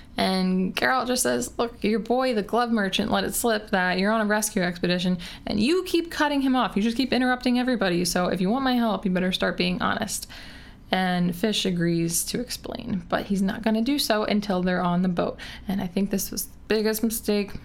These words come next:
Geralt should have said, "Nope, just real quick, tell me what this is about or I'm not getting on." And then things could have gone way differently.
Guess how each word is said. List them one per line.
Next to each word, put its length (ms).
Geralt 200
should 160
have 80
said, 200
"Nope, 380
just 240
real 280
quick, 300
tell 200
me 140
what 120
this 140
is 160
about 380
or 100
I'm 80
not 200
getting 240
on." 220
And 220
then 240
things 260
could 200
have 160
gone 300
way 200
differently. 720